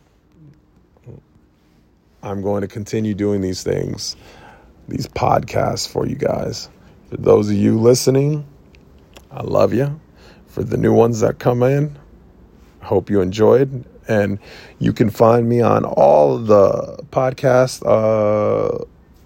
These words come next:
little, uh, apps, Apple, Spotify, all of them. Um, that's the dope thing about this. But this is Anchor.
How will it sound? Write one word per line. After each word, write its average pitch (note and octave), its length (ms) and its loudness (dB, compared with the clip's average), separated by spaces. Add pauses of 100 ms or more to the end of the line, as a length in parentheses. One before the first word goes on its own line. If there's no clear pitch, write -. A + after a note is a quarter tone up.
(320)
little, A#2 340 0
uh, G#2 280 2
apps, - 460 -4
Apple, A2 540 0
Spotify, A2 800 0
all G#2+ 300 4
of F2 60 -12
them. F#2+ 220 -12 (580)
Um, G2+ 440 0
that's - 160 -4
the F#2 80 -8
dope G2 240 0
thing G2+ 160 -2
about F#2 260 -2
this. - 320 -6 (300)
But - 120 -6
this A#2 200 -2
is F#2+ 200 -6
Anchor. A#2+ 480 0